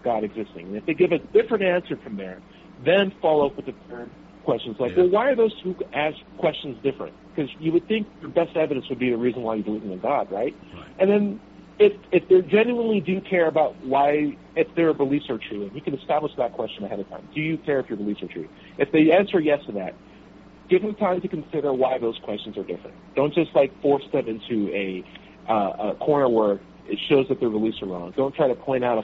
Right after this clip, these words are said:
Speaker 1: flaw in their thinking. Just give them a chance to, like, arrive to their own conclusion.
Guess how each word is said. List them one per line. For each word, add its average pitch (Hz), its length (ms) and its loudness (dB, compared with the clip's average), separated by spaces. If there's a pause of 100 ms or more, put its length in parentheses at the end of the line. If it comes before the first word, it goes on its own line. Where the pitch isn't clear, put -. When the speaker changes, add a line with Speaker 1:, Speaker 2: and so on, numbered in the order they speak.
Speaker 1:
flaw 110 240 0
in 107 60 -4
their 104 100 0
thinking. 104 480 -8
Just - 260 2
give 226 120 4
them 196 120 2
a 185 40 -2
chance 170 360 -2
to, 160 80 0
like, 127 220 0 (400)
arrive 139 360 4
to 139 80 -8
their 127 140 2
own 120 140 0
conclusion. 110 500 -6